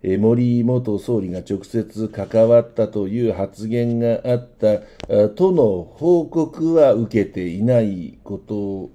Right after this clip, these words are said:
は、あ、重要だ。あ、ねばならない、べきであるということでございます。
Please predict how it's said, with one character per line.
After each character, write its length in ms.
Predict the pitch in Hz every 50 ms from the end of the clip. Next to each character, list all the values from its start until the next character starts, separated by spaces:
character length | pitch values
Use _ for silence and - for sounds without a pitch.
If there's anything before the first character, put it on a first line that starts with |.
| 110
は、 600 | 135 156 151 - - - 82 90 87 87 82 80 78
あ、 40 |
重 260 | 87 95 95 95 90 82
要 180 | 78 69 69
だ。 240 | - 64 62 60 - - _ _ - _ - - - - -
あ、 1040 | - 87 90 87 87 85 82 80 78 65 64 62 57 55 53 50 50 50 50 - -
ね 140 | - 107 110
ば 140 | 95 90 80
な 140 | 76 76 76
ら 160 | 76 76 71
な 180 | 67 65 60
い、 960 | 57 57 58 53 - - 87 92 87 82 78 73 67 65 64 64 62 58 60 62 -
べ 140 | - 101 87
き 500 | - - 82 78 71 69 69 73 73 71 76
で 360 | 80 98 101 101 90 85 - -
あ 120 | - 78 73
る 160 | 71 65 57 _ _ _ _ - - _ _
と 360 | - 64 60 50 50 50 - _ _ - - 90 82 76 69 65 62 53 50 50 50 50 50 50 50 -
い 120 | - 82 82
う 60 | 78
こ 140 | - - 82
と 160 | - 95 98
で 220 | 98 117 127 120 87
ご 120 | 78 95
ざ 140 | - - -
い 60 | -
ま 100 | - -
す。 180 | - - -